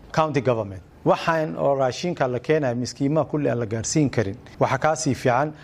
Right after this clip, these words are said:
raashin la keeno ninkii lacag haysta oo kaa gata. Maxaa yeelay haddii raashinkii la waayo, intii ummaddaheed kulli meel ay wax ka keenaan ay waayaan, miskiimaha la isla noqon doonaa. Laakiin maanta la alla aan aniga boosho aan haya, boxi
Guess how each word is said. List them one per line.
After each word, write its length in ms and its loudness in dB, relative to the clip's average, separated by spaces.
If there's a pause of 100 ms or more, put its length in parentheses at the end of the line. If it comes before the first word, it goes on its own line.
(180)
raashin 440 0
la 80 2
keeno 440 0
ninkii 280 0
lacag 280 0
haysta 320 -4
oo 80 -4
kaa 200 0
gata. 320 -6 (300)
Maxaa 200 2
yeelay 200 2
haddii 200 4
raashinkii 480 0
la 120 0
waayo, 260 -2 (480)
intii 380 0
ummaddaheed 640 2
kulli 420 0 (320)
meel 260 4
ay 100 4
wax 200 -2
ka 80 -2
keenaan 360 2
ay 60 2
waayaan, 400 2 (300)
miskiimaha 460 2
la 80 -4
isla 200 -6
noqon 260 -4
doonaa. 220 -6 (160)
Laakiin 360 2
maanta 340 0
la 120 -2
alla 380 0 (160)
aan 140 0
aniga 300 2
boosho 280 0
aan 200 -2
haya, 360 -4 (500)
boxi 420 2